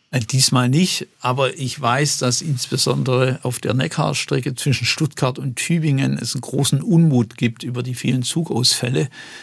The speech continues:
die ich auch selber immer wieder erlebe.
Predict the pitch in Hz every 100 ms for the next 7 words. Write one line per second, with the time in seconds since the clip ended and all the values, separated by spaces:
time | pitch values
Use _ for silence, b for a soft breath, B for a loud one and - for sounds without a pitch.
0 | B B - 123 123 123 - 170 143 -
1 | 143 131 131 127 - - - 127 107 104
2 | 123 151